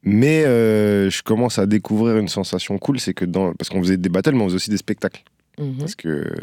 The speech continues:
Speaker 1: dans le battle, bon, il y a le côté compète et tout que je
Speaker 2: Ouais.
Speaker 1: connais depuis le sport et tout, hein.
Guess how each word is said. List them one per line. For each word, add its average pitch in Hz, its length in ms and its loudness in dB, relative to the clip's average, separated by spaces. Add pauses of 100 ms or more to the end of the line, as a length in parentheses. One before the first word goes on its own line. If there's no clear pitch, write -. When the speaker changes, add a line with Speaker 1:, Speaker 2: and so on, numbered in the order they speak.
(260)
Speaker 1:
dans - 320 -6
le 80 60 -2
battle, 87 240 -2
bon, 85 140 0
il - 20 0
y - 20 0
a 82 40 -2
le 78 60 -6
côté 82 260 -8
compète 85 360 -4
et 78 40 -4
tout 87 120 -10
que 80 140 -8
je - 100 -10
Speaker 2:
Ouais. 95 100 -4
Speaker 1:
connais 92 180 0
depuis - 320 -6 (120)
le - 80 -10
sport 80 320 -2
et 71 40 -6
tout, 98 180 -4
hein. 107 80 0